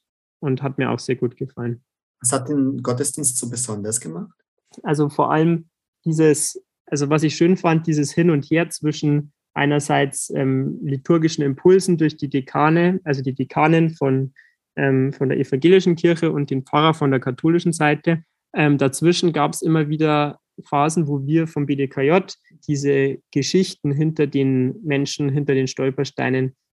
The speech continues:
Speaker 1: erzählt haben und da einfach die Biografie vorgetragen haben und untermalt mit ganz schlichter Musik war das so eine ganz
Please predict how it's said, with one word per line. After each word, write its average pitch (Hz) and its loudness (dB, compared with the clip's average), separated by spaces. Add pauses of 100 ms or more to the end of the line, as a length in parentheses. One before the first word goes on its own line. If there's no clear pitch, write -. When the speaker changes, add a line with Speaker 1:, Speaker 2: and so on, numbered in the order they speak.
Speaker 1:
erzählt 135 0
haben 127 -2
und 131 -4 (100)
da 135 0
einfach 139 -4 (560)
die 151 -4
Biografie 156 2
vorgetragen 151 0
haben 147 2
und 135 -2 (360)
untermalt 156 2
mit 151 0
ganz 165 2
schlichter 175 0
Musik 170 -2
war 147 0
das 147 0
so 156 0
eine 147 2
ganz 151 0